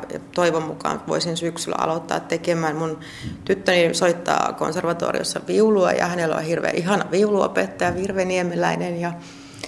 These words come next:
hänen kanssaan kenties voisin tehdä jotain äänitysjuttuja, että mua kiinnostaisi semmonen, niin kuin, ei konserttiäänitys eikä laulun äänitys sinänsä, vaan äänimaailma,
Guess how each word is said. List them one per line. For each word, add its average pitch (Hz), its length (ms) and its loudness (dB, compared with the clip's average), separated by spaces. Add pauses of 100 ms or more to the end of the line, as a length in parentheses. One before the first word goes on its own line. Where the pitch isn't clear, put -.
(420)
hänen 190 300 2
kanssaan 180 400 2
kenties 180 480 2
voisin 175 280 0
tehdä 175 220 2
jotain 143 300 0
äänitysjuttuja, 185 720 2
että 170 140 -2
mua 165 120 0
kiinnostaisi 160 600 0
semmonen, 151 400 -4
niin - 160 -6
kuin, 156 320 -6 (1000)
ei 160 140 2
konserttiäänitys 147 1160 -2
eikä 147 280 -4
laulun 151 480 -2
äänitys 165 540 -6
sinänsä, 165 440 -6
vaan 165 220 -2
äänimaailma, 160 1080 2